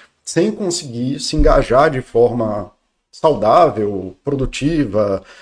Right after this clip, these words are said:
é, nova, interessante pra si, né? E ele põe em risco que você,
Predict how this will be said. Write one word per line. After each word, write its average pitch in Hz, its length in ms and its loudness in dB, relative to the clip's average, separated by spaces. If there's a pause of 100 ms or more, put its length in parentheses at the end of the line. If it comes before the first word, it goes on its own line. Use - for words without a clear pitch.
(140)
é, 104 500 -2
nova, 120 760 4
interessante 139 840 -2
pra 151 280 0
si, - 400 -8 (320)
né? 117 200 0
E 113 120 -2
ele 135 160 0
põe 185 320 0
em 202 160 -4
risco 139 600 -6 (400)
que - 120 -6
você, 139 580 -2